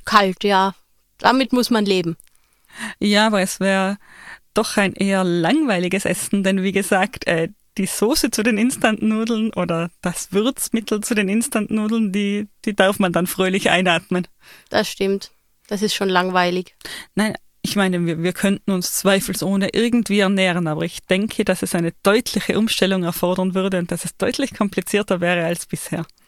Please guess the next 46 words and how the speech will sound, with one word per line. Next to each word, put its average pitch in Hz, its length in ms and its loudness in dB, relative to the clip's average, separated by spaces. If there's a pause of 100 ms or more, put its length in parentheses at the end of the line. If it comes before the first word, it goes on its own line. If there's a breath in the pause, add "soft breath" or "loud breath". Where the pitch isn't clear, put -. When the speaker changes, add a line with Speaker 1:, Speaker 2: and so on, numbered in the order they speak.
(160)
Speaker 1:
Und 220 180 -2
vor 208 160 -2
allem 202 500 0 (460)
in 196 180 -2
vielen 220 260 0
Bereichen 196 540 0
würde 202 240 2
wahrscheinlich 190 440 -2
der 180 120 2
Genuss 202 380 0
fehlen. 151 400 -2 (920 loud breath)
Speaker 2:
Ja, 196 460 2
oder 202 300 2
wie 196 80 0
gesagt, 180 440 0
unter 190 240 0
Wasser 180 340 0
würde 185 180 0
man 185 180 0
eben 170 260 -2
andere 214 360 2
Dinge 196 260 0
essen 185 360 -2
müssen 180 320 -2
als 160 220 -2
an 156 80 -2
Land. 160 360 -4 (460 soft breath)
Stell 226 260 2
dir 285 160 2
allein 196 280 0
mal 185 120 2
vor, 190 380 -2
wie 190 120 -2
schneidest 190 720 -2
du 175 80 -2
denn 156 160 -2
irgendetwas 165 680 -6
unter 165 280 -4
Wasser? 156 340 -4
Stell 226 200 -2
dir 220 100 0
vor, 220 160 0
du 220 80 2
möchtest 214 440 -2
dir, 214 80 2
naja, 208 300 0